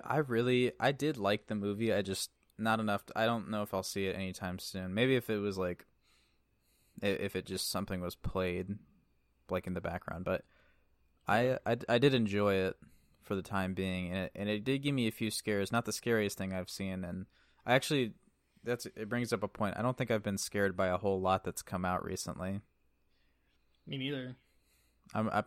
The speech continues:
Speaker 1: I've been kinda waiting on something, and maybe we're just desensitized to it, but, uh, I've been wanting something really creepy to come out, and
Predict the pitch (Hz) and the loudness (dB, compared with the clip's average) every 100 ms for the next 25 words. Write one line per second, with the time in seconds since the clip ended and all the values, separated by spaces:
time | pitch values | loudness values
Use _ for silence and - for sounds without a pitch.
0 | - 110 127 190 190 110 113 104 98 98 | -2 -2 2 4 6 6 4 4 -2 -2
1 | 107 92 101 101 110 139 131 117 104 98 | -2 -2 -2 2 2 4 6 6 4 -4
2 | - - 98 101 98 95 104 95 - 98 | -4 -4 -2 -2 -2 -4 0 -2 0 -2
3 | 95 95 92 - _ _ _ _ _ _ | 0 -2 -4 -6 _ _ _ _ _ _
4 | _ _ _ _ _ - 104 95 87 - | _ _ _ _ _ 2 4 4 2 -2
5 | _ _ - 110 113 120 123 135 123 127 | _ _ -4 0 2 4 4 2 0 -4
6 | - 104 101 104 101 - 98 - 101 107 | -4 -4 0 0 0 -2 -4 -2 -2 0
7 | 101 104 92 107 110 | 2 2 2 0 0